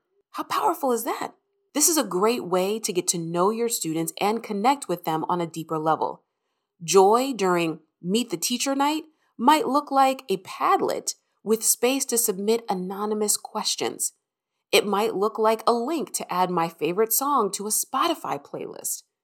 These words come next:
Both of those could bring joy for your students, but they're not necessarily loud <laughs> initially. They allow for participation in a way that still gives a student space. It respects their personality style.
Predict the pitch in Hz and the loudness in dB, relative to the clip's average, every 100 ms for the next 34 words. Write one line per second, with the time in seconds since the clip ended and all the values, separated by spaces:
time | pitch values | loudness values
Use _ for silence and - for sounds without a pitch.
0 | _ 175 190 226 285 214 202 208 269 311 | _ 0 2 2 -2 0 2 2 0 -4
1 | - 196 170 214 190 156 190 202 196 - | -6 -8 -6 -6 -6 -6 -6 -6 -6 -6
2 | 180 180 - 165 160 156 - - _ _ | -4 -2 -4 -6 -10 -8 -6 -8 _ _
3 | _ - 185 220 262 247 233 220 226 202 | _ -16 -6 -2 -2 -2 -2 0 0 0
4 | 196 185 202 208 175 175 196 226 214 240 | 0 2 6 8 6 4 0 0 2 2
5 | 170 143 - _ _ _ _ 185 196 185 | 2 -2 -8 _ _ _ _ 0 2 4
6 | 190 202 208 180 185 190 180 - 226 214 | 6 6 4 -4 -4 -6 -8 -6 -2 -2
7 | 175 151 143 - 202 180 175 190 185 170 | 0 -2 -4 -4 0 0 0 0 0 -2
8 | 160 - 160 151 151 - _ _ - - | -6 -6 -2 0 -2 -8 _ _ -10 -8
9 | - 262 269 226 240 226 214 - 190 - | -4 0 0 0 0 0 0 -4 -2 -2
10 | - 190 190 180 - - - 151 117 - | -2 -4 -2 -4 -8 -6 -4 -2 -4 -4
11 | - - - 214 - - 220 - - 175 | -8 -6 -4 0 0 2 -2 -2 -4 -2
12 | 185 185 180 175 180 - 214 208 202 190 | -2 -2 -4 -4 -8 -8 -6 -2 2 2
13 | 175 165 - - - 190 | 0 -4 -4 -4 -6 -8